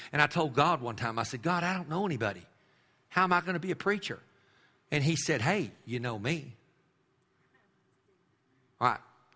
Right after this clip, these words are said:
can I tell you the same thing in your life? Whatever it is you think you need to happen in your life and you think, "I don't know the right person," you do know the right person. His name is God.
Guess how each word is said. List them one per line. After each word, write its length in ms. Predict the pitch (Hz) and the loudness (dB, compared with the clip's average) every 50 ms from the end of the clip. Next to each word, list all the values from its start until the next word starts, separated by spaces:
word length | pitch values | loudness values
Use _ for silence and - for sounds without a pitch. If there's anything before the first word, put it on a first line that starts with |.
| _ _ _ - | _ _ _ -10
can 140 | - - 147 | 0 2 2
I 60 | 131 | 2
tell 120 | - - 156 | 4 2 0
you 60 | 143 | 0
the 80 | 127 123 | 0 0
same 220 | - 151 139 131 | 0 0 0 0
thing 180 | 147 143 135 131 | -2 -2 -2 0
in 80 | 127 | 0
your 160 | 131 139 135 | 0 2 2
life? 320 | 135 139 143 151 151 - - | 4 4 2 2 -2 -6 -10
Whatever 320 | - 135 131 143 143 135 143 | -8 -2 0 0 2 2 2
it 80 | 135 | 2
is 160 | 139 135 123 | 2 0 0
you 100 | 131 135 | -2 -4
think 300 | 127 - 147 135 131 - | -4 -4 -4 -4 -4 -6
you 100 | 135 135 | -6 -4
need 280 | 127 139 139 135 123 - | -2 0 0 -2 -2 -2
to 80 | 139 123 | 0 2
happen 260 | 135 139 - 135 127 | 2 2 0 -2 -4
in 60 | 127 | -2
your 140 | 131 131 131 | -2 0 4
life 280 | 131 135 139 135 - | 4 4 4 2 -2
and 80 | 131 127 | -4 -8
you 60 | 117 | -6
think, 160 | - 143 117 | -6 -4 -2
"I 80 | 127 131 | 0 0
don't 160 | 131 127 117 | 0 -2 -2
know 100 | 123 131 | -2 -2
the 80 | 123 127 | -2 2
right 220 | 123 123 117 - | 0 0 0 2
person," 360 | 131 135 135 123 - 147 147 - - - - - _ - - | 0 0 0 0 -4 -10 -10 -12 -14 -20 -20 -20 _ -14 -10
you 340 | 135 131 131 131 135 135 | -8 -6 -4 0 0 2
do 160 | 127 147 143 135 | 2 2 0 0
know 160 | 127 117 110 | 0 -2 -2
the 80 | 107 | -2
right 180 | 104 104 101 - | 0 -2 -2 -2
person. 320 | - 107 95 - - - - _ _ _ _ _ _ _ _ _ _ - | -4 -8 -8 -8 -12 -16 -18 _ _ _ _ _ _ _ _ _ _ -6
His 180 | - 135 123 131 | -4 -4 -2 0
name 180 | 131 120 113 | -2 -2 -2
is 100 | 117 - | -6 -4
God. 360 | - 131 117 101 - - - | -2 -2 -2 -2 -2 -8 -18